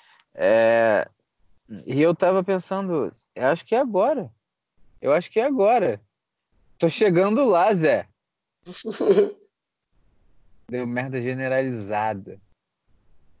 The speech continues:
Speaker 1: Um mês na merda. Esse último mês das nossas conversas, antes de começar isso, foi essa coisa do por que que tá acontecendo isso, cara? O que que tá acontecendo, Zé? <laughs>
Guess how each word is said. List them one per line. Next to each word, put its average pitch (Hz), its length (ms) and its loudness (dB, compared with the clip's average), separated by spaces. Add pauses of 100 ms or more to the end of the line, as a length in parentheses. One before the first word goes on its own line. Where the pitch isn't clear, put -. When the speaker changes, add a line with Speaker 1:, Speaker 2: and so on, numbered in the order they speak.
(100)
Speaker 1:
Um 147 220 0
mês 139 400 4
na 110 140 -6
merda. 101 380 -6
Esse 120 140 -2
último 170 280 -4
mês 151 320 0
das 135 140 -2
nossas 135 260 -8
conversas, 123 460 -2
antes 131 160 -12
de - 60 -20
começar 120 480 -6
isso, 120 400 -8 (720)
foi 143 260 2
essa 190 260 2
coisa 185 400 2
do 135 120 0
por - 240 -10
que 202 140 2
que - 80 -8
tá 214 80 0
acontecendo 190 640 -4
isso, 240 360 -2
cara? 95 220 -4
O - 20 -20
que - 180 -12
que - 60 -20
tá 202 120 -6
acontecendo, 196 840 -4
Zé? 107 240 -6 (460)
<laughs> - 640 -10